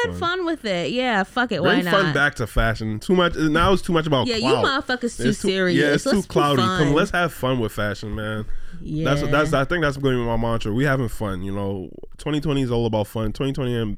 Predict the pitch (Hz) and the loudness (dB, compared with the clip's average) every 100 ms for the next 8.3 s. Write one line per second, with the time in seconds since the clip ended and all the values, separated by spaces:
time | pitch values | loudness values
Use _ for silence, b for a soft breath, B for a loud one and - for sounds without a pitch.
0 | - 110 101 - 98 98 98 90 80 - | -6 -4 -4 -6 -6 -6 -4 -4 -6 -8
1 | - - - - - 95 - - 82 85 | -8 -8 -8 -8 -8 -8 -8 -10 -10 -10
2 | - 196 180 143 104 113 113 - 110 98 | -6 -6 -4 -4 -4 -2 -4 -4 -6 -4
3 | 110 98 - 95 95 98 90 85 - - | -4 -6 -6 -10 -8 -8 -8 -12 -16 -20
4 | - b b b 101 101 95 - 101 - | -20 b b b -10 -8 -8 -6 -8 -8
5 | 95 85 85 110 107 110 127 120 117 117 | -10 -8 -6 -4 -4 -2 -2 0 0 2
6 | 107 104 98 92 87 - 92 87 95 92 | 0 -2 -2 -4 -6 -6 -6 -6 -6 -6
7 | - - 147 143 87 87 87 _ _ _ | -6 -4 -4 -6 -8 -12 -16 _ _ _
8 | _ 92 | _ -12